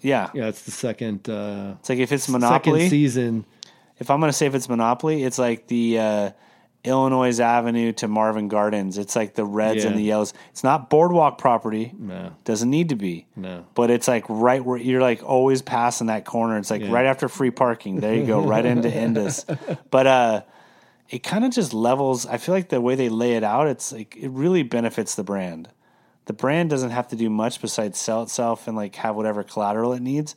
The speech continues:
Speaker 1: It doesn't have to think of the actual layout of the booth. You can be open, you can have glass cases, you could have it on the wall, but everybody pretty much has kind of a similar look.
Speaker 2: Yeah, yeah, the, the main shell.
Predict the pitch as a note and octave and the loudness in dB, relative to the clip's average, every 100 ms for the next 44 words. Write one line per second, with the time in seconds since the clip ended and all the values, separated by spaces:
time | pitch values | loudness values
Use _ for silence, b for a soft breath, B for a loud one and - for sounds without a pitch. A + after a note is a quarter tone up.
0 | b b A2+ G#2+ A2+ A#2+ G#2+ - A#2+ B2 | b b -8 -6 -4 -4 -6 -4 -4 -2
1 | G#2+ G2+ G2 - G2+ G2 F#2+ _ b b | -2 -2 -4 -4 -4 -4 -6 _ b b
2 | b G2+ A2 A2 G#2+ G2+ G2 F#2 G2+ F2 | b -2 0 2 2 0 -2 -2 -2 -4
3 | - _ _ b b b b b G2 F#2+ | -8 _ _ b b b b b -10 -8
4 | F#2 E2+ F#2 A#2+ E3+ D#3+ A#2+ - F#2+ F#2 | -8 -4 -2 -2 -2 -4 -4 -6 -10 -10
5 | F2+ F2+ E2 - A2+ A2 E3+ C#3 A#2 - | -8 -8 -8 -6 -4 -2 -2 -2 -6 -6
6 | F#2+ G2+ G2 F#2 F2+ G2+ B2 C3+ C#3 - | -6 -6 -6 -8 -8 -6 -2 0 -2 -6
7 | b b b - A2 B2+ C3 B2+ - B2 | b b b -6 -4 -2 -2 -4 -4 -4
8 | A#2 G#2+ A2+ G#2+ G2+ - G#2+ G#2 G2+ - | -4 -4 -2 -2 -4 -8 -6 -6 -6 -4
9 | A2+ G#2 G2+ F#2 G#2 F#2+ - _ - B2 | -4 -2 -4 -4 -6 -8 -14 _ -8 -4
10 | G#2+ G#2 G#2 F2+ - G#2 F2+ G2+ G#2 G#2+ | -4 -4 -6 -8 -8 -6 -6 -6 -6 -4
11 | G#2 - - G#2 G2 F2+ | -6 -8 -6 -6 -6 -8